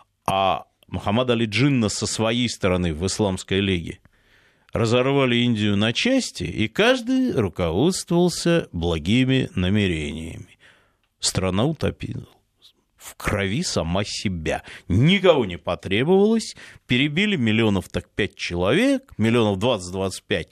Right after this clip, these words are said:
так там гуляет статистика беженцами. Последствия таких вещей страшны. Не,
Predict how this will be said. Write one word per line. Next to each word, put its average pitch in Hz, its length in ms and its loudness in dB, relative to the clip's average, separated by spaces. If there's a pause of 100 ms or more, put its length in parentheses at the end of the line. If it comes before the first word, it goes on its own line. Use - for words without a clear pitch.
(520)
так 135 220 -2 (260)
там 82 240 -2
гуляет 101 360 2
статистика 98 760 -4
беженцами. 170 840 -4 (580)
Последствия 131 640 0
таких 135 400 -2
вещей 277 500 0 (260)
страшны. - 760 -4 (840)
Не, 247 180 2